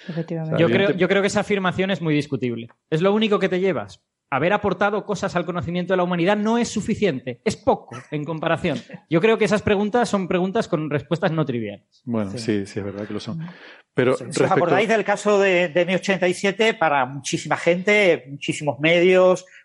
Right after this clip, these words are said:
Speaker 4: muchísimos periodistas, la gran autora de la imagen era Katy Bauman,
Speaker 2: Mm.
Speaker 4: que era la que había dado la charla ted, y como había dado una charla ted sobre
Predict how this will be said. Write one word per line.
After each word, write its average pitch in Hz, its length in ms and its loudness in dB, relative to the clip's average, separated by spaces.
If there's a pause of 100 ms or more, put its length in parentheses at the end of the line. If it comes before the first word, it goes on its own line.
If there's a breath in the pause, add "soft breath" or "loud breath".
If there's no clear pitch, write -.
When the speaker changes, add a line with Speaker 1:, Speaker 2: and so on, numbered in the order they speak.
Speaker 4:
muchísimos 156 380 -4
periodistas, 175 760 0 (460)
la 143 340 2
gran 170 540 -2
autora 143 680 2 (200)
de 147 180 0
la 147 80 2
imagen 170 480 0
era 165 340 2
Katy 131 220 -4
Bauman, 123 400 0 (240)
Speaker 2:
Mm. 113 220 -10 (140)
Speaker 4:
que 147 120 -6
era 143 180 2
la 143 120 2
que 151 80 -2
había 147 120 4
dado 151 220 4
la 143 100 2
charla 151 320 0
ted, 190 220 4 (440)
y 156 80 -8
como 147 140 -2
había 151 160 4
dado 160 160 4
una 156 140 2
charla 156 340 0
ted 185 280 2
sobre 135 640 -2